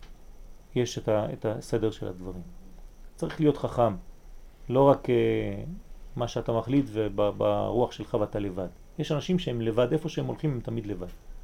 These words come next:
זאת אומרת, הם כאילו עם כולם, אבל הם בעולם אחר. זה גם כן פגם גדול, חס ושלום. אתה לא עם הציבור, אתה לא מתפלל עם הציבור, אתה תמיד ביחיד,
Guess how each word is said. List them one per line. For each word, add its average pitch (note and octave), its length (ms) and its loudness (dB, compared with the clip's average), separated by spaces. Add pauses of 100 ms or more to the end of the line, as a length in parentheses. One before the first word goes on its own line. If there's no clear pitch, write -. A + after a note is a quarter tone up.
(400)
זאת - 100 -8
אומרת, C3 180 2
הם C3 220 0
כאילו E3+ 280 8
עם C3+ 140 8
כולם, E3 380 6 (1080)
אבל C#3 200 6
הם C#3+ 100 6
בעולם C3+ 280 6
אחר. G#2 260 -2 (840)
זה A#2 140 -2
גם E3+ 180 4
כן F3+ 220 0
פגם D3+ 320 6
גדול, D3+ 280 2
חס A#2 280 -6
ושלום. G2+ 340 -10 (300)
אתה B2+ 100 -2
לא C#3 200 6
עם C3 120 0
הציבור, A#2 640 -2 (400)
אתה A2+ 120 0
לא A2+ 100 6
מתפלל C#3 480 4
עם C3+ 120 0
הציבור, A#2 640 -2 (220)
אתה B2+ 100 -2
תמיד B2 340 2
ביחיד, C3 680 4